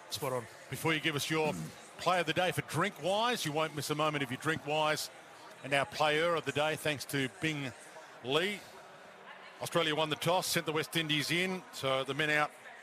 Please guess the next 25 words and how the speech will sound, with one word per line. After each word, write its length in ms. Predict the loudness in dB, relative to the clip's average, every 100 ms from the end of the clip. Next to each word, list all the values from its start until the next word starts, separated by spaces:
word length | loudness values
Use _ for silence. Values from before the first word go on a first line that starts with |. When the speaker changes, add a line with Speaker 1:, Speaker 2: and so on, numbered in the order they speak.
| -16 -2
Speaker 2:
today 260 | 2 2
for 100 | 0
the 60 | 0
West 240 | 0 -2
Indies. 380 | 0 2 0 -2 -10 -16 -16 -14 -14 -2
Brathwaite 420 | 0 0 2 2 2 -8 -16 -4 0
bowled 260 | 2 0
Cummins, 440 | 0 0 0 -2 0
Chanderpaul 640 | 2 2 2 2 2 2
caught 220 | 2 0 2
Cameron 300 | 0 2 0
Green, 260 | 0 2
bowled 260 | 2 0 0
Cummins. 380 | 0 0 0 -4 -10 -2
Brathwaite 280 | 0 2 2
out 140 | 0
for 60 | -2
thirteen, 380 | -2 0 2 2
by 100 | 2
the 60 |
way. 160 | 2 0
Chanderpaul 500 | 0 0 0 0 0
out 140 | 0
for 80 | -4
six, 400 | -4 -2 -2 -4